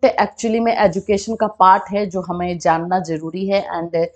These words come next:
हर एक यूनिवर्सिटी में मैकालेज मिनट जरूर पूछता है।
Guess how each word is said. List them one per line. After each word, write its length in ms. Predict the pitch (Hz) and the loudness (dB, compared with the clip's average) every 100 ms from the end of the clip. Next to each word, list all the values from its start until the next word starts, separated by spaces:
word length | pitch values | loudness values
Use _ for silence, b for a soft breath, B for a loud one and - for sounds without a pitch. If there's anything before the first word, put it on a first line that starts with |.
| b b b - | b b b 0
हर 140 | 214 | 2
एक 320 | 220 - 240 240 | 2 0 0 -2
यूनिवर्सिटी 640 | 196 175 180 175 175 202 | -4 0 0 -2 -6 -6
में 120 | 170 | -4
मैकालेज 500 | 170 156 165 165 165 | -4 0 0 0 -2
मिनट 240 | 170 165 160 | -4 -4 -2
जरूर 300 | 151 151 151 | -2 -2 -4
पूछता 340 | 147 143 - 131 | -6 -8 -6 -4
है। 240 | 127 - | -4 -6